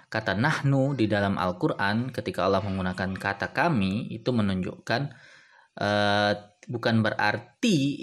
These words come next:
ia jamak secara bahasa. Oke, jadi itu tangga pertama untuk menjawab pertanyaan itu.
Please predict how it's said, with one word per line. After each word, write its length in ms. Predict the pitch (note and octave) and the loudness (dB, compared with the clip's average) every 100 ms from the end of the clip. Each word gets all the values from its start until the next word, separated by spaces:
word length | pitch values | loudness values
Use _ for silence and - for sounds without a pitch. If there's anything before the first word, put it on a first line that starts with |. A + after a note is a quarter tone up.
| B2+ | 0
ia 160 | A#2 A#2+ | 2 2
jamak 720 | A2+ A2+ F#2 F#2 G2 G#2 - | 0 0 2 2 0 0 -2
secara 640 | - G2 - F3+ F3+ F3 G#3 - - - _ _ _ _ _ | -2 -2 -2 0 2 0 -2 -10 -20 -20 _ _ _ _ _
bahasa. 560 | A2 F#2+ - - - - _ _ _ _ _ - - - | -4 -2 -2 -4 -8 -14 _ _ _ _ _ -20 -20 -14
Oke, 160 | - G#2+ | -4 -2
jadi 240 | F#2+ G#2 | 0 -2
itu 80 | - | -2
tangga 320 | - G#2+ G2+ | -2 0 0
pertama 480 | - F#2 G#2 G#2+ B2 | -2 -2 0 0 2
untuk 400 | G#2+ G2 A#2+ - | 0 0 -2 -2
menjawab 640 | A2+ F#2+ F#2+ B2 C3 - _ _ _ | -4 0 2 0 -2 -10 _ _ _
pertanyaan 400 | - F#2 F#2 E2+ | -8 -6 -4 -6
itu. 320 | E2 E2 E2 | -8 -10 -10